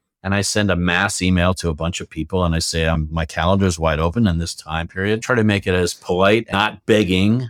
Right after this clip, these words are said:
as possible. In other words, I'm not begging for work. I don't ever wanna be begging,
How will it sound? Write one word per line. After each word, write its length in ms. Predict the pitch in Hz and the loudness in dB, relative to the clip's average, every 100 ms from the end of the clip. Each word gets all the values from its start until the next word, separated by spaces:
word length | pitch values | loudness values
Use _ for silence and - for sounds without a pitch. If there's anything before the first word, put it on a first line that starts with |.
| - | -4
as 180 | 95 92 | -2 -2
possible. 640 | - 92 101 107 127 147 - _ - | 0 0 0 0 0 0 -6 _ -4
In 60 | 104 | 2
other 100 | 107 | 2
words, 120 | 104 | 2
I'm 80 | 123 | 0
not 220 | 165 175 - | 0 -2 0
begging 380 | 117 123 113 87 | 0 2 0 0
for 180 | - | -2
work. 360 | 76 76 76 - | -2 -2 -4 -2
I 80 | 101 | 0
don't 220 | 110 120 - | 0 -2 -2
ever 200 | 101 90 | 0 0
wanna 240 | 90 85 | 2 0
be 300 | 80 85 85 | -2 -4 -4
begging, 720 | 78 92 92 76 71 80 90 | -4 0 0 0 -4 -4 -6